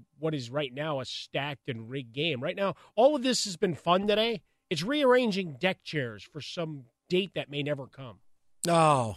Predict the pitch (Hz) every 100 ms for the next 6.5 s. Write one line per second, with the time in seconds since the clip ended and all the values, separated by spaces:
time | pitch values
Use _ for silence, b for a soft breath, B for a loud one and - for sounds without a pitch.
0 | - 190 - 220 220 233 202 165 185 226
1 | 254 226 262 277 202 254 349 349 269 262
2 | 220 254 233 247 302 - 247 135 - B
3 | B - 254 254 185 190 269 320 302 247
4 | 262 269 233 233 214 - 214 - - 151
5 | 92 B B 156 139 240 165 233 233 196
6 | 190 - 208 185